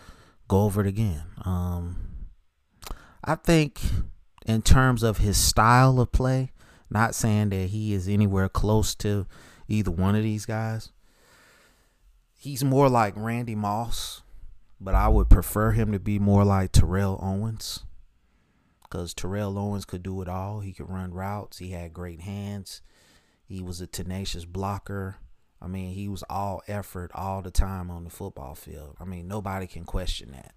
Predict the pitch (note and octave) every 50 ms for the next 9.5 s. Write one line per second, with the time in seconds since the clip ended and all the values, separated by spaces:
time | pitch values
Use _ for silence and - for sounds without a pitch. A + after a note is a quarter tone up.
0 | _ _ _ _ _ _ _ _ _ _ _ _ _ _ _ _ _ _ _ _
1 | _ _ _ _ _ _ _ _ _ _ _ _ _ - - - - _ _ _
2 | _ - - - - A2 A#2 A2+ G#2 G2+ G2+ G#2+ B2 C3 B2+ B2 A#2 A2+ A#2 A#2
3 | A2+ A2+ G#2+ G#2+ G2+ - - - A2 G#2+ G#2 G#2 G#2 G2+ - - - - G2+ G#2
4 | G#2+ G#2 G2+ G2+ - - G2+ G2+ G#2 G#2 G2+ G2+ G#2 G2+ F#2+ F#2+ F#2+ - - -
5 | - - - - - - - _ _ _ _ _ _ _ _ - - F2+ F2+ F2
6 | E2 E2+ E2 E2+ F2+ G2+ G#2+ - - - - - _ _ _ _ _ _ _ _
7 | _ _ _ _ _ _ _ _ _ _ _ _ _ _ _ _ _ _ _ -
8 | F#2 F2+ - - G#2+ G2 F#2+ F#2 E2+ E2+ F2+ F#2+ G2 G2 F#2+ F#2 F2+ F2+ F2+ G2
9 | G2+ - - G2+ G#2 G#2 A2 A2 A2 -